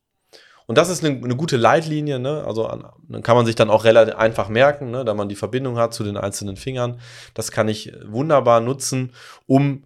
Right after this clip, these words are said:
zum Beispiel auch bei kleineren oder mittleren Gruppen, es geht jetzt nicht nur bei Einzelpersonen, ähm,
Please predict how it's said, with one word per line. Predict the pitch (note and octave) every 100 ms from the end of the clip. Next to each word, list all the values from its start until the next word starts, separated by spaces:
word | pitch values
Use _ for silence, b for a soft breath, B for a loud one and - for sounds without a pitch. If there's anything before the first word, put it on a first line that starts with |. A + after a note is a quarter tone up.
| -
zum | A2
Beispiel | A2 A2 A2
auch | G2+ G2
bei | F#2+
kleineren | - G#2 C3 C#3+ B2+ A2+
oder | G2+
mittleren | A#2 C#3 C#3+ B2+ B2
Gruppen, | B2+ C3 C3+ C3
es | A#2+
geht | -
jetzt | G2 G2+
nicht | G2+
nur | F#2+
bei | F2
Einzelpersonen, | G2 B2 A#2+ A#2 G#2+ A2 A#2 A#2+ b b b _ _ _ _ _ - -
ähm, | G#2 G#2